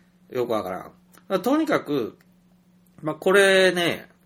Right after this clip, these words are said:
ユーモアっていうのは、あの、大事です。で、あの、まあ、ユーモアのセンスがないっていうんだったら、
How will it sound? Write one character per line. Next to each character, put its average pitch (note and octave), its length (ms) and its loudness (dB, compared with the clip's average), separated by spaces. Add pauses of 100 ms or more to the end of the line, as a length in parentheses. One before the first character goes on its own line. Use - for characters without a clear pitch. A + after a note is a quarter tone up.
(380)
ユ G#3+ 260 -2
ー C4+ 40 0
モ D3+ 240 0
ア F#2+ 60 -6
っ - 60 -20
て - 280 -8
い A#2 140 -6
う A2 40 -8
の - 140 -14
は、 B2+ 420 -2 (400)
あ B2 160 -6
の、 A#2 420 -6 (1600)
大 C#3 300 4
事 C3+ 140 -6
で A#2+ 100 0
す。 - 260 -12 (540)
で、 E3+ 380 0 (720)
あ E3 180 0
の、 F3+ 460 0 (1700)
ま A3+ 120 6
あ、 C#4 40 8
ユ C#4 180 6
ー F#4 40 6
モ G4 120 4
ア - 60 4
の C#3+ 120 0
セ F3+ 160 2
ン D#3+ 100 0
ス C#3+ 140 -8
が B2 360 2
な F#3 240 4
い G3+ 80 -4
っ - 20 -10
て - 160 -4
い C#3+ 120 0
う C3 40 -4
ん B2 40 -6
だ A2 80 -6
っ F#2+ 80 -12
た G#2 120 -8
ら、 A2+ 360 0